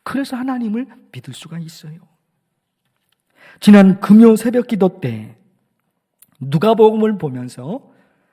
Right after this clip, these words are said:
이사야에 있는 말씀을 제가 설교를 했어요.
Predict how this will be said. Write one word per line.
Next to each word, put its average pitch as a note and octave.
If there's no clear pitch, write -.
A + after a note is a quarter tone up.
이사야에 A3+
있는 F3+
말씀을 C3+
제가 B2+
설교를 G3
했어요. C3+